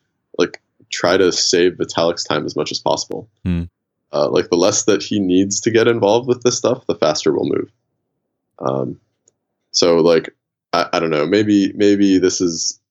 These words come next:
Speaker 1: maybe this is foolish, but, like, uh,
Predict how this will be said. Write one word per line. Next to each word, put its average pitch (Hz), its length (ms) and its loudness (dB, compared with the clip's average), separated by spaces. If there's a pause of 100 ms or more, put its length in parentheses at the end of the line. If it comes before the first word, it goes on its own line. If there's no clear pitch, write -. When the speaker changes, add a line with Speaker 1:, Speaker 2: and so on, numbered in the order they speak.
(200)
Speaker 1:
maybe 85 160 0
this - 180 -4
is - 120 -6
foolish, 95 560 2 (100)
but, 76 140 0
like, 73 340 0 (500)
uh, 76 460 2